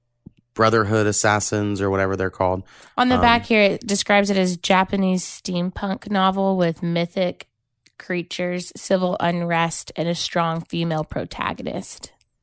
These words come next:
Speaker 1: Right. You like all the strong female protagonists in your books.
Speaker 2: I read a lot of lady assassins.
Speaker 1: Yeah. Makes me a little nervous.
Speaker 2: <laughs>
Speaker 1: A little nervous. Um,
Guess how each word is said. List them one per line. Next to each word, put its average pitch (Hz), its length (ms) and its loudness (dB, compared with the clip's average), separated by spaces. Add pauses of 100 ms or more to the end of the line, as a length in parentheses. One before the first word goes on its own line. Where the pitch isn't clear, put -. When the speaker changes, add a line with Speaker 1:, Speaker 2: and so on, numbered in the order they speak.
(140)
Speaker 1:
Right. 95 280 2
You 117 100 4
like 123 200 2
all 117 100 4
the 107 80 2
strong 98 300 0
female 92 320 0
protagonists 85 760 -2
in 90 60 0
your 85 120 -2
books. - 520 -4
Speaker 2:
I 185 200 2
read 196 180 2
a 190 60 6
lot 180 180 6
of 180 260 -4
lady 175 380 0
assassins. 185 840 -2 (140)
Speaker 1:
Yeah. 90 280 0 (680)
Makes 120 320 0
me 139 120 4
a 127 60 4
little 175 440 4
nervous. 165 840 6
Speaker 2:
<laughs> - 0 -
Speaker 1:
A 240 480 4
little 107 240 2
nervous. 85 280 2 (380)
Um, 110 500 4